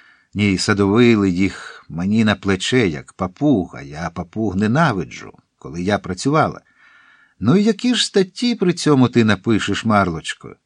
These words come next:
І як же ж тут без фалоподратування?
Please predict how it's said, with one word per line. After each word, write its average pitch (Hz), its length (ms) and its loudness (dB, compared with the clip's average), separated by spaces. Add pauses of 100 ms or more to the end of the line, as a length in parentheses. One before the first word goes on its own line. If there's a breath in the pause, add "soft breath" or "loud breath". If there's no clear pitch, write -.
(280)
І 107 100 0
як 214 220 4
же 180 120 4
ж - 140 -4
тут 147 200 0
без 110 300 2 (200 loud breath)
фалоподратування? 113 1400 2